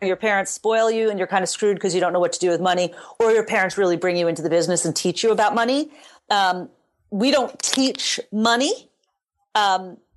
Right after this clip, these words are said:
I don't know how people pick up about money. We don't teach it in school. Your family either does or doesn't. But I, I wish I would have had more of a financial, fiscal education.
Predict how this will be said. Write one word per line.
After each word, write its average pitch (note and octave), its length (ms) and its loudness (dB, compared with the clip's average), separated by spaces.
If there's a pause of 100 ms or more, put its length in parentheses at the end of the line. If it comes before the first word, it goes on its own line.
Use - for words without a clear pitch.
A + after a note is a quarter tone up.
(260)
I G#3+ 120 2
don't B3 160 0
know A#3 140 -2
how B3+ 120 2
people A#3 360 -2
pick G#3 320 -4
up - 320 0
about A3 320 0
money. A#3 340 -2
We G#3+ 140 2
don't G#3 120 0
teach - 240 -4
it - 40 4
in F#3 100 0
school. C#4 540 0
Your G3+ 160 0
family G#3+ 380 0
either G3+ 140 0
does F#3 260 2
or G3 80 0
doesn't. G3 440 0 (240)
But A3 100 2
I, G#3+ 260 4
I G3+ 120 2
wish G#3 240 0
I G3+ 80 2
would G3+ 160 0
have F#3+ 80 -4
had F3+ 180 2
more F#3 160 0
of F3 80 0
a F3+ 60 -2
financial, F3+ 640 0
fiscal F#3 360 0
education. - 520 -2